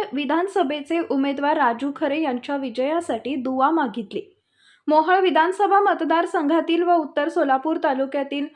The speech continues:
अकोले काटी या गावात मुस्लिम बांधवांकडून इफ्तार पार्टीचं आयोजन केले गेलेले. रमजान महिन्यात मुस्लिम बांधव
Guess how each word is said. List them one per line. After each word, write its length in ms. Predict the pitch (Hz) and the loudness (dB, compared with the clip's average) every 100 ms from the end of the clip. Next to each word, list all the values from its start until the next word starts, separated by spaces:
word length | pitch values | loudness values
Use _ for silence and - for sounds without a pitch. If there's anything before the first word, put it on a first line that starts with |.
| - - | -18 -4
अकोले 480 | - 294 370 381 403 | 0 0 2 2 2
काटी 440 | 403 320 277 311 320 | 2 0 2 0 2
या 160 | 277 | 0
गावात 580 | 262 254 302 262 220 254 | 2 0 2 2 0 -2
मुस्लिम 380 | 277 302 330 330 | -4 0 0 2
बांधवांकडून 760 | 285 269 320 381 381 370 339 359 | 2 0 0 0 0 0 0 -2
इफ्तार 340 | 285 - 320 339 | -6 0 0 2
पार्टीचं 540 | 269 254 247 294 339 - | 0 0 -4 -4 -4 -2
आयोजन 440 | 247 254 254 302 | -2 -2 -2 -4
केले 240 | 311 262 240 | -4 -4 -2
गेलेले. 520 | 233 220 202 - _ _ _ _ _ 277 | -2 -4 -8 -12 _ _ _ _ _ 0
रमजान 420 | 311 320 381 392 | 2 4 2 2
महिन्यात 400 | 392 349 359 359 | 2 2 2 0
मुस्लिम 380 | 311 320 339 330 | -2 -2 0 2
बांधव 360 | 269 269 330 | 2 2 0